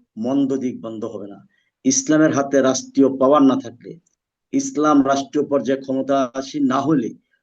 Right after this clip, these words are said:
কোনো অবস্থায় আল্লাহর পছন্দনীয় বিভিন্ন আইন কানুন জারি করা যাবে না,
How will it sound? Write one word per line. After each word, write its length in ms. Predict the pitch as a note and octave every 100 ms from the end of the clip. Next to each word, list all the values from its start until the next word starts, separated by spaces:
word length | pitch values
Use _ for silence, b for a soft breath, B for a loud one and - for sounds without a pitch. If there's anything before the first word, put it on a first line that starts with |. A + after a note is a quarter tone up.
| _ _
কোনো 240 | C3 D3
অবস্থায় 720 | D3 C#3 D3 E3 - C#3+ A#2+ - _ _ _ _
আল্লাহর 640 | B2+ C#3+ D3 C3+ C3 - -
পছন্দনীয় 580 | - E3+ E3 D#3+ D3+
বিভিন্ন 380 | - C3 C3 - B2
আইন 280 | C#3 D#3
কানুন 420 | - C3+ C3 B2 A#2+
জারি 280 | A#2+ A#2+
করা 260 | A#2+ A#2+ A2
যাবে 340 | A2 A2 A2+
না, 280 | C3+ E3 E3